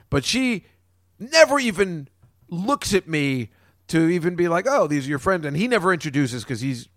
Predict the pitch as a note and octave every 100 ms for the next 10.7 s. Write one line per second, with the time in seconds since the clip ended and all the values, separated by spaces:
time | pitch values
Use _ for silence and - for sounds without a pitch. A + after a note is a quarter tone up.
0 | _ _ - D3 D3+ F#2 B2+ A#2+ G2 F2
1 | F#2 F#2 - _ _ _ _ _ _ _
2 | - G#3+ C4 C3 F2+ G2 A#2 A#2 F2+ F#2
3 | F2 - - _ _ _ - A#2+ G#2+ A2+
4 | E3 - G3 D#3+ D3+ B2 A#2 G#2+ F#2 F2
5 | - _ _ - F#3 C#3 C#3 D3+ B2 A#2
6 | C3 - A#2+ A2+ G#2+ F#2 F#2 _ _ _
7 | _ _ _ _ _ A#2+ A#2+ - C3 A#2+
8 | G#2 F#2 F2 F#2 F2 F#2 - - G2 F#2
9 | G#2 F2+ F#2+ F2+ - _ _ _ _ _
10 | _ _ - D3+ D3 C#3+